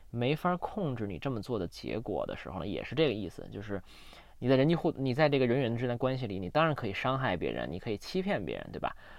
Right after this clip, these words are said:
我们，但是我们不管在法律上，在道德上，都不支持、不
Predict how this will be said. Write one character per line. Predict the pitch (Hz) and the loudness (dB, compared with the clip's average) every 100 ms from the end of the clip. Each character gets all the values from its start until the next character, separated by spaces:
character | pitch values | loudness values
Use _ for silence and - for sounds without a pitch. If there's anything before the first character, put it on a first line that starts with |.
| - - | -12 -4
我 | |
们， | 117 123 - | -2 -2 4
但 | 165 | 4
是 | 143 139 | 6 2
我 | 107 | 2
们 | 95 113 | 0 -2
不 | 190 | 0
管 | 127 87 | 2 2
在 | |
法 | 117 - 113 - | 0 0 -2 2
律 | 131 | 2
上， | 127 117 101 | 2 0 0
在 | 110 | 2
道 | - 151 | 10 10
德 | 104 85 | 8 2
上， | 92 85 | -2 -4
都 | 113 170 | 4 4
不 | - 151 | 4 0
支 | - 139 | 2 2
持、 | - - | 2 -4
不 | 110 | -4